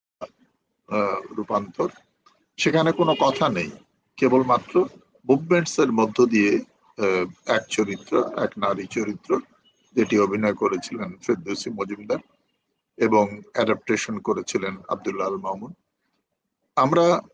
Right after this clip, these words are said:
আহ, সেখানে দেখানো হয়েছে এক, আহ, মধ্যবয়সী নারী, সে জীবনে, আহ, শিক্ষিকা, স্কুল শিক্ষিকা,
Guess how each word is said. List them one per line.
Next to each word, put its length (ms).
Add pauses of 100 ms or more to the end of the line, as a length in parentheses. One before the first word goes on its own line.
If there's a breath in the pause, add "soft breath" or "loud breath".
(140)
আহ, 280
সেখানে 400
দেখানো 380
হয়েছে 440 (720)
এক, 300
আহ, 400
মধ্যবয়সী 760
নারী, 420 (840)
সে 440 (460)
জীবনে, 680
আহ, 180
শিক্ষিকা, 680
স্কুল 340
শিক্ষিকা, 640